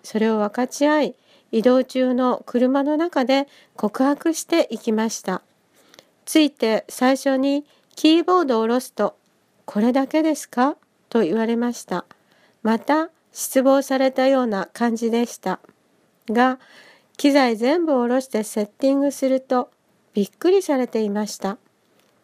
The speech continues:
約百二十名の方々が待っていてくださいました。始まると、今までのようではなく、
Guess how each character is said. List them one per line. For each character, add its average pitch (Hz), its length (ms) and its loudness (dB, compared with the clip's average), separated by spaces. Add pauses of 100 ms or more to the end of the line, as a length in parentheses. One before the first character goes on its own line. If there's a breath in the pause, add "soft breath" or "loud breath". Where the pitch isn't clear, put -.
(160)
約 247 560 0
百 233 300 0
二 294 160 2
十 311 240 2
名 269 160 2
の 226 120 -2
方 226 280 -2
々 262 280 -2
が 208 240 -2 (320 soft breath)
待 269 220 2
っ - 20 -20
て 311 200 -2
い 294 40 -4
て 240 120 -2
く 226 100 -4
だ 214 120 -2
さ 214 180 -4
い 208 80 -2
ま 202 160 -4
し - 140 -14
た。 190 180 -4 (720 soft breath)
始 240 260 0
ま 269 160 4
る 277 140 0
と、 277 320 0 (300)
今 254 260 4
ま 330 120 2
で 339 120 0
の 277 100 2
よ 285 220 2
う 285 80 0
で 254 80 -2
は 226 160 -2
な 247 160 -2
く、 220 320 -2